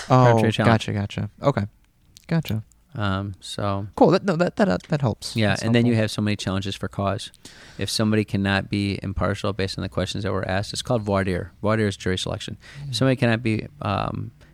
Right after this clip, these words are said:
Speaker 2: impartial during the, the questioning of the juror,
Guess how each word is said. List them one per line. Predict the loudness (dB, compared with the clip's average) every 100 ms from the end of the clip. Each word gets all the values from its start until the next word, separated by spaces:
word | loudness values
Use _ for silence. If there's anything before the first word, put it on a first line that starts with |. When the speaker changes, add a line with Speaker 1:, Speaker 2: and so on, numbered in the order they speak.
| -6
Speaker 2:
impartial | -2 2 2 2 0
during | 0 -2 0 -2
the, | -2 -4 -4
the |
questioning | -2 0 0 0 -2
of |
the | -2
juror, | -2 -2 -2